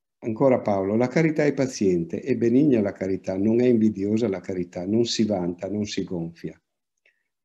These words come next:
Cioè riconosce l'altro come persona e valorizza il bene relazionale tra persone. Non manca di rispetto, non cerca il suo interesse, non si adira, non tiene conto del male ricevuto,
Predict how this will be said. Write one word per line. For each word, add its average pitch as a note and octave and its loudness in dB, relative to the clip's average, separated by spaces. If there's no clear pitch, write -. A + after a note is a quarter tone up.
Cioè G#2 0
riconosce G#2+ 0
l'altro G#2 -4
come G#2+ 2
persona G2 -6
e B2+ 4
valorizza A2 0
il A2+ -2
bene G#2 0
relazionale F2+ -6
tra E2+ -10
persone. D2+ -12
Non B2 6
manca C3+ 4
di A2+ 4
rispetto, C3 0
non G#2+ 2
cerca D3 2
il A2 2
suo A2+ 0
interesse, G2+ -2
non B2+ 4
si - -2
adira, A#2 2
non A2+ 0
tiene C3+ 4
conto C3 0
del A2 0
male G#2+ 0
ricevuto, F#2+ -8